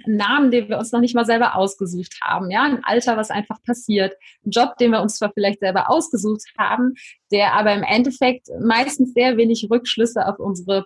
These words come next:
Person zulässt. Und all diese Dinge im Außen. Und dahin zu kommen, wirklich in die, in die, ich nenn's, in die eigene Seele eben zu schauen und auf die eigene Essenz zu schauen,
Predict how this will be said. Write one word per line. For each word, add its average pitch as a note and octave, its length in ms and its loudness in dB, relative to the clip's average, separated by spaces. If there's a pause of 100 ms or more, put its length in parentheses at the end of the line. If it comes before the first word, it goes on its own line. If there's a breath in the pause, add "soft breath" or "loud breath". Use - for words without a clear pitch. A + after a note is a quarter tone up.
Person F#3+ 400 2
zulässt. - 680 -10
Und F3+ 320 -2 (500 loud breath)
all A#3+ 220 4
diese A3 220 4
Dinge A3 340 2
im F#3+ 180 -4
Außen. F3 560 -4 (140)
Und F#3 360 -2 (560)
dahin G#3 300 4
zu - 200 -2
kommen, F#3 500 -2
wirklich B3 500 0 (360)
in G3+ 160 0
die, G3 240 0
in G3 180 -4
die, G3+ 40 -4
ich G3+ 120 -4
nenn's, A#3 540 4
in A#3+ 120 2
die A3+ 120 4
eigene A#3+ 360 4
Seele A#3+ 400 2
eben F3 240 -4
zu F#3+ 140 -10
schauen F3+ 400 -2
und F3+ 140 -6 (100)
auf - 100 -6
die - 120 -2
eigene G#3+ 540 2
Essenz C4 400 2
zu - 140 -4
schauen, G3+ 380 -4